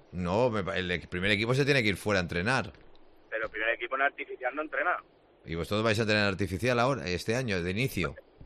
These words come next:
Speaker 2: Pues, ¿por qué no?
Speaker 1: Bueno,
Speaker 2: A ver si
Speaker 1: no es una, yo te pregunto, ¿eh? Porque no lo sé, si lo supiera te lo
Speaker 2: Pues, pues claro, pues si tenemos que entrenar artificial, entrenamos artificial. Si hay mucho, hay varios campos que son en artificial y al final no hay ningún problema, en absoluto. Y aparte de esto, bueno,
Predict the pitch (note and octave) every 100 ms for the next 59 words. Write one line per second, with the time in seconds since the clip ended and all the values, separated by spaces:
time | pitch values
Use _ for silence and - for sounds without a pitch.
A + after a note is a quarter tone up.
0 | - - - - _ - G#2 - - -
1 | A#2 D3+ _ - D2 D#2+ B2+ B2+ A#2+ A2+
2 | A2 A#2 A#2+ C#3+ C#3 B2+ B2+ C#3+ B2+ E3
3 | E3 A#2 C3+ C3+ G#2 G2+ A2+ G#2+ B2+ B2+
4 | G#2+ F#2 F2 A2 B2+ A#2+ A2 - - B4
5 | - - E3 - E3+ - C3+ - C#3+ D3
6 | D3 D3 D3 D#3 - D3 D3+ D3+ D3 C3
7 | C3 E3 C#3+ B2+ C#3 C#3 B2+ B2+ C3+ C3+
8 | - C3+ C3 - - B2 A#2 A2 - A2
9 | A#2+ D#3+ E3 G#2+ G#2 G#2 A#2 C3 C#3 C3
10 | B2 B2 A#2+ - - A#2 C3 C#3 - -
11 | C3+ - B2 - A#2+ - - - - -
12 | - - - B2+ B2 A#2+ A#2 A2+ A2 -
13 | B2 C3+ C3 - C#3 B2